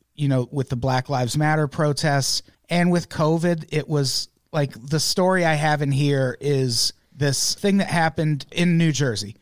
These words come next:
where this restaurant had a covid outbreak and they had to shut down.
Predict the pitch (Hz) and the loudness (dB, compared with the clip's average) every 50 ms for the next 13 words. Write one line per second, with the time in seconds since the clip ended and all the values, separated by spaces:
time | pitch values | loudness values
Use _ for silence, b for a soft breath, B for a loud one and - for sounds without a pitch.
0 | _ _ - 143 160 170 165 160 165 160 160 156 156 156 - - - - 151 151 | _ _ -10 -4 0 0 2 4 4 4 4 2 2 0 -2 -6 -10 -8 -2 -2
1 | 165 156 - - - - - 160 160 190 220 226 - - - 175 156 143 131 127 | -2 -2 -2 -8 -14 -20 -14 -8 -2 -2 0 0 -2 -2 -2 0 0 2 0 0
2 | 127 - _ _ - - 165 151 143 135 - 190 185 170 151 135 135 127 120 - | -4 -6 _ _ -4 -2 -2 -2 -2 -2 0 0 0 2 2 2 0 0 0 -2
3 | 139 147 127 120 120 - 131 143 170 135 147 143 127 120 - - - 175 143 - | -2 -2 -2 -2 -2 -2 -2 0 0 2 0 0 0 -2 0 0 0 0 -2 -2
4 | - 156 151 143 135 127 120 117 117 | -2 0 0 2 2 2 0 0 -2